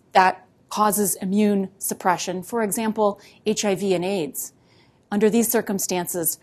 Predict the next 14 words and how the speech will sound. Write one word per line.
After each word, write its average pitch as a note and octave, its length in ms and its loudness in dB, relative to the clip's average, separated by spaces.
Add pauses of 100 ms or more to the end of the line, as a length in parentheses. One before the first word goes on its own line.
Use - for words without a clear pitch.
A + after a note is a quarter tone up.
(140)
herpes G3 340 -6
viruses F3 480 -2
are E3 120 -4
real D#3 180 -4
killers. - 600 -10 (1200)
My C4+ 140 6
lab C#4+ 260 8
studies A3 600 2
a G3 60 -4
subfamily A3+ 680 2
of - 120 -2
herpes F3+ 340 -2
viruses E3+ 500 0
called F3 400 -2